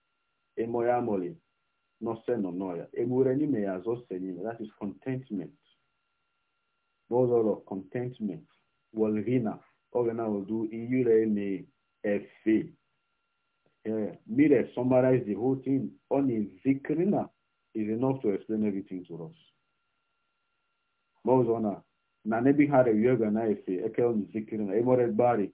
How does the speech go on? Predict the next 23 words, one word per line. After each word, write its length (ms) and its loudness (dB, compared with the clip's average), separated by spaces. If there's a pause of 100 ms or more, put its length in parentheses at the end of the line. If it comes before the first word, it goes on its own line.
(120)
Allahumma 720 -4
inni 360 -4
as'aluka 600 -6
al-huda. 480 -4 (140)
Daworo. 540 2 (560)
There 160 6
is 160 6
no 140 6
way 320 8 (140)
Allah 320 6
will 160 2
first 300 4
grant 320 2
you 100 4
guidance, 600 0 (180)
uh, 380 2
guidance. 560 4 (760)
Then 220 -2
Allah 280 6
will 180 6
grant 320 4
you, 340 2 (960)
uh, 460 0